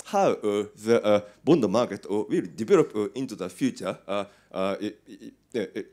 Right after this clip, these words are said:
in, in terms of, uh, the two-degree scenario, uh, made by the I E A, uh, International Energy Agency. So, uh, please, uh, next slide, please. Okay, so, uh,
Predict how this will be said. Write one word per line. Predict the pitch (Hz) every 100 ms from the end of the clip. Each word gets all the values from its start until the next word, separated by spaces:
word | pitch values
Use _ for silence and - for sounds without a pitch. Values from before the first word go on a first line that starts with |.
| _
in, | 120 104 -
in | 127
terms | 127 135 117
of, | 104
uh, | 113 110
the | 110
two-degree | - 147 127 117 113
scenario, | - 123 175 92 110 -
uh, | -
made | 98 107 92
by | 104
the | 98 - 107
I |
E | 95 95 90
A, | 87
uh, | 78 - 85
International | 107 98 92 92 90
Energy | 113 110 80 -
Agency. | 85 76 76 71 73 - _ _ _ _ -
So, | 127 117 110
uh, | 101 104 104 _
please, | 123 123 120
uh, | 120 110 110 -
next | 120 -
slide, | 110 120
please. | 127 165 - _ _ _ _ _ _ _ _ _ _ _ _ -
Okay, | - 98 -
so, | 123 117 120 120
uh, | 120 123